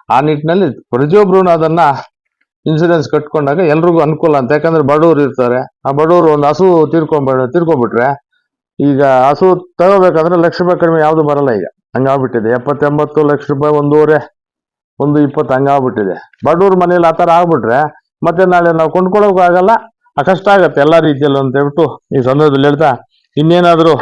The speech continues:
ಇಲ್ಲಿಗೆ ಏನಾದ್ರೂ ನಮ್ಮಿಂದ, ನಮ್ಮ ಡೈರಿಯಿಂದ ಯಾವ ರೀತಿ ಬೇಕಾದ್ರೂ ಒಕ್ಕೂಟದಿಂದ ಏನು ಸವಲತ್ತುಗಳು ಬೇಕೋ ಅದನ್ನ ಸಂಪೂರ್ಣವಾಗಿ ನಮ್ಮ ನಲ್ಲೂರಿಗೆ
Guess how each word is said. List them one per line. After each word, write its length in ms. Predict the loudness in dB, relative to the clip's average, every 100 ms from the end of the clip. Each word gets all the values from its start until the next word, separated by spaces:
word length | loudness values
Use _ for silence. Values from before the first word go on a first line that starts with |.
| -6 _ _ _ _ _ _ -8
ಇಲ್ಲಿಗೆ 320 | -2 0 2
ಏನಾದ್ರೂ 320 | 2 2 0 0
ನಮ್ಮಿಂದ, 360 | 0 0 2 0 0 -4
ನಮ್ಮ 260 | -2 0 0 0 -4 _ _ _ _ _ _ _ _ _ _ _ _ _ _ -6 0
ಡೈರಿಯಿಂದ 420 | 2 2 0 2 0 -2 -10 -4
ಯಾವ 180 | 0 0
ರೀತಿ 260 | 0 -2 -2
ಬೇಕಾದ್ರೂ 440 | -2 -2 -4 -4
ಒಕ್ಕೂಟದಿಂದ 640 | -6 -6 -4 -2 -2 -2 -4 -6 _ _ -4 -2
ಏನು 120 | 0
ಸವಲತ್ತುಗಳು 500 | 0 -2 0 -2 -2
ಬೇಕೋ 240 | -2 -4 -6 -10 _ _
ಅದನ್ನ 180 | -2 -2
ಸಂಪೂರ್ಣವಾಗಿ 680 | -2 -2 0 0 0 0 0
ನಮ್ಮ 300 | -2 0 0
ನಲ್ಲೂರಿಗೆ 560 | 0 0 2 2 0